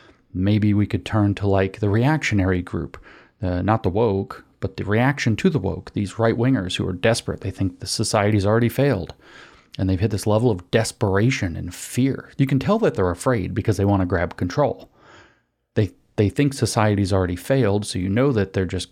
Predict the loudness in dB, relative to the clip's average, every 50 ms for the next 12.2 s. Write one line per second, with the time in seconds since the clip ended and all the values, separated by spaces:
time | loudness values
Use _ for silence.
0 | _ _ -14 -8 -8 -8 -6 -2 0 0 2 2 2 2 2 2 0 -2 2 2
1 | 2 2 2 0 0 -2 -2 -2 -6 -10 -12 _ _ _ _ -20 -20 -20 -20 _
2 | _ _ -2 -2 0 0 0 0 -2 -2 -2 -4 -2 -2 -2 -2 0 -2 0 0
3 | 0 -2 0 0 0 2 2 2 2 2 2 0 0 0 0 0 -2 -2 -4 -6
4 | -12 -16 -18 -18 -20 -14 -8 -4 0 0 2 0 0 0 0 2 2 2 0 0
5 | -2 -4 -6 -10 -8 -4 -2 0 2 2 0 -2 -2 -6 -10 -16 _ -20 -20 -20
6 | -20 -20 _ _ _ _ _ _ _ -4 -2 0 0 0 0 0 0 0 0 -2
7 | -2 0 -2 0 0 0 0 2 0 0 0 -2 -2 0 0 2 2 4 2 2
8 | 0 -2 -6 -2 0 2 2 2 2 0 -4 -4 -4 -4 -2 -2 -2 0 2 2
9 | 2 2 2 -2 -4 -12 -18 _ -20 -20 -20 -8 -2 0 0 0 0 -4 -4 -4
10 | -2 -2 0 2 2 2 2 0 0 0 0 0 -2 -2 -6 -8 _ -20 -20 -20
11 | _ _ -2 -2 -2 0 0 -2 -2 -2 -4 _ -4 -2 0 0 2 2 0 0
12 | -2 -4 -12